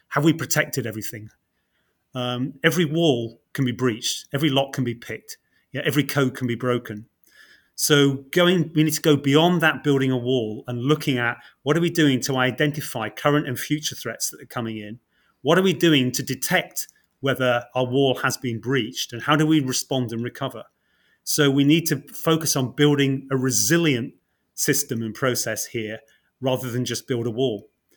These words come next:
And some of the changes in the reference controls and guidelines now bring in a set of attributes associated with every single one of these controls that allows you to view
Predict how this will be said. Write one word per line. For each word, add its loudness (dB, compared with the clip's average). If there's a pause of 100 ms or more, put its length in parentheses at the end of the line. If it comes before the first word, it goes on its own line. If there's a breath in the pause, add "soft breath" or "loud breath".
(360)
And 0
some 2
of 2
the 2
changes 0
in 0
the -2
reference 0
controls -4
and -6
guidelines -2
now 0
bring 0
in 4
a -4
set -4
of -6
attributes -6
associated -4
with -14
every 0
single -2
one -2
of -4
these -2
controls -8 (460 soft breath)
that -6
allows 2
you -2
to -4
view 0